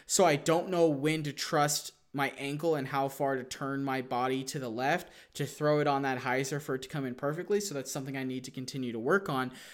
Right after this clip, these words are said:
Something also I need to continue to work on is my Berg approaches.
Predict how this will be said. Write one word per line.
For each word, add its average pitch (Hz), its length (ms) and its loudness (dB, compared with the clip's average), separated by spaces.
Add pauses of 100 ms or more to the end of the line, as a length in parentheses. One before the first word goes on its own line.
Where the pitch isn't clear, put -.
Something 170 480 0
also 226 320 6
I 190 40 4
need 160 180 0
to 151 60 -4
continue 147 520 -2
to 139 180 -4
work 131 300 -2
on 135 240 -2
is 135 340 -2
my 131 220 -2
Berg 160 420 2
approaches. 170 840 -2